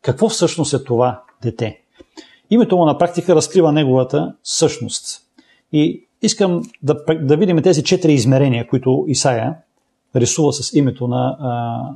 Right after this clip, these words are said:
на това дете. Първо той казва: "Детето ще е чудесен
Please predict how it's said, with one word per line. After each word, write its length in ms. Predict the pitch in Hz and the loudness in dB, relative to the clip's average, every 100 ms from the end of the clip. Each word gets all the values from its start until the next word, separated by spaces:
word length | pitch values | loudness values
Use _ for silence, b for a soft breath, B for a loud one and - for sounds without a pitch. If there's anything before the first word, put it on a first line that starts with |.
| - | -6
на 140 | 127 | -6
това 160 | - 131 | -2 -2
дете. 340 | 113 107 117 - _ _ _ _ _ _ _ _ _ - - B - | -2 -6 -8 -8 _ _ _ _ _ _ _ _ _ -14 -14 B -4
Първо 160 | 185 185 | 0 4
той 160 | 190 | 2
казва: 480 | - 170 127 135 190 - _ _ _ _ _ _ _ _ _ _ - | 4 2 2 -2 -2 -10 _ _ _ _ _ _ _ _ _ _ -6
"Детето 320 | 127 190 202 | 0 0 0
ще 300 | 175 180 165 | 0 4 4
е 140 | 151 - | 4 0
чудесен 840 | - 147 113 180 - 139 185 170 | -2 0 4 2 4 -2 -2 -8